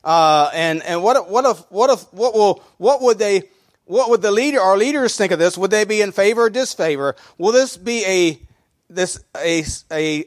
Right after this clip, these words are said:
a good s-, a circumstance for us to get involved in? What's this gonna do to our reputations?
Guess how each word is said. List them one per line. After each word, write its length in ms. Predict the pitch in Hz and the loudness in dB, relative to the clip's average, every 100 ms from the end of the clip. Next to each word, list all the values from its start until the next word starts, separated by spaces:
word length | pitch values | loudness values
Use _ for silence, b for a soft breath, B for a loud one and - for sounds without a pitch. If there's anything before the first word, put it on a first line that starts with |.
| - | -10
a 200 | 147 156 | -8 -6
good 240 | 143 220 | -2 -2
s-, 240 | 208 - - | -2 -12 -8
a 100 | 160 | -8
circumstance 800 | - 233 247 226 - 196 202 196 | -4 -4 -2 -6 -6 -6 -6 -8
for 140 | - | -4
us 340 | 190 175 196 - | -2 -2 -4 -8
to 60 | |
get 180 | 175 196 | -10 -10
involved 420 | 165 202 320 226 | -8 -8 -8 -8
in? 180 | - - _ _ _ _ _ _ _ _ _ _ _ _ _ _ _ | -18 -20 _ _ _ _ _ _ _ _ _ _ _ _ _ _ _
What's 220 | - 254 - | -4 -4 -2
this 180 | 359 | -4
gonna 180 | - 277 | -2 -2
do 120 | 254 | -2
to 100 | 254 | 0
our 200 | 220 262 | 2 2
reputations? 920 | 339 - 147 127 101 - 117 _ _ | 0 -8 -10 -12 -14 -20 _ _ _